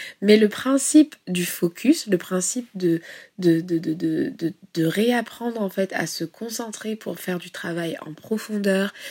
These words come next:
pour pouvoir aller au bout des choses, pour pouvoir se concentrer vraiment, être loin des distractions, c'était pas une discipline que j'avais vraiment mis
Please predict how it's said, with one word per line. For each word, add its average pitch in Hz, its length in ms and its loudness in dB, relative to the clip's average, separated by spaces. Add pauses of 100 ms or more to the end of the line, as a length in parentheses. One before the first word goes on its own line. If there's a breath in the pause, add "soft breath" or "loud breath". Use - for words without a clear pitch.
(100)
pour - 100 -20
pouvoir 180 460 -4
aller 170 360 0
au 170 80 -2
bout 226 260 2
des 240 160 2
choses, 196 500 0 (240 loud breath)
pour 185 160 -6
pouvoir 180 300 -4
se - 180 -12
concentrer 226 840 -6
vraiment, 196 560 -2
être 175 300 -4
loin 190 300 -4
des 240 100 -2
distractions, 214 760 -6 (340 loud breath)
c'était 190 280 4
pas 247 320 -2
une 196 180 -4
discipline 214 880 -6
que 220 140 0
j'avais 185 340 2
vraiment 202 580 -2
mis 208 360 0